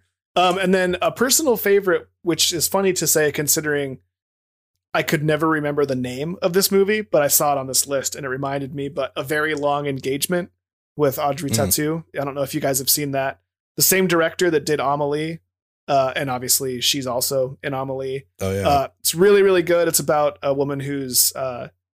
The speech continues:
Speaker 1: partner goes off to war and, uh, you know, they're engaged and it's a very long engagement. Very good stuff. Um, and then, uh,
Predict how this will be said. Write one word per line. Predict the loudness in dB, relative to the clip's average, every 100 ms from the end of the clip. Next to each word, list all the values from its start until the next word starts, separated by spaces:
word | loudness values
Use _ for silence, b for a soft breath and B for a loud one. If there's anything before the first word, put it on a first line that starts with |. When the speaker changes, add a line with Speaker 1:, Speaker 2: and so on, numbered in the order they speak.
| _ _ _ _ _ _
Speaker 1:
partner | -4 -4 -4 -6
goes | -6 -4
off | -6 -6
to | -6
war | -2 0 0 -2 _ _
and, | -12 -10
uh, | -12 -14 -14
you |
know, | -14 -16 _ _ _
they're | -2
engaged | -2 -6 -12 -10 -10 -8
and | -12 -12 -18 _ _ _ _ _
it's | -8
a |
very | -2 -2 -2
long | -6 -12
engagement. | -14 -14 -10 -10 -2
Very | 2 4
good | 2
stuff. | 2 -2 -8 -16 -16 -14 -2
Um, | 0 2 0
and | 0 2
then, | 2 0
uh, | 0 0 2 2 0